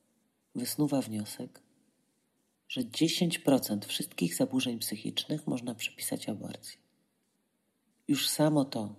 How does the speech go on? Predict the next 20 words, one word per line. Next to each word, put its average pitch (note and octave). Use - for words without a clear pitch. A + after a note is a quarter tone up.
że C3+
jedynym D3
autorem C3
tej A#2
metaanalizy A2
jest A2
Coleman, A2
budzi B2+
poważne A#2+
wątpliwości A2
co -
do A2
metodologii G#2+
tego G#2+
badania. -
W -
poprawnym C#3
metodologicznie A#2+
przeglądzie A#2
badań A2